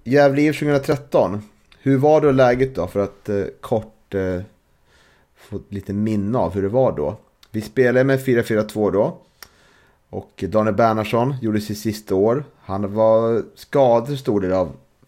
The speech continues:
första halvan av säsongen. Och spelade bara på slutet. Så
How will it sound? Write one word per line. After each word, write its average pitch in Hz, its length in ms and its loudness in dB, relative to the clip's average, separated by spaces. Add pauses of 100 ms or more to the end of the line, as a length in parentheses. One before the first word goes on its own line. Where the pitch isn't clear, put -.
(120)
första 90 640 -6 (340)
halvan 90 460 -6
av 92 40 -6
säsongen. 92 460 -6 (640)
Och - 140 -20
spelade 98 400 -2
bara 92 140 0
på 101 100 -10
slutet. - 960 -6 (1400)
Så 131 640 2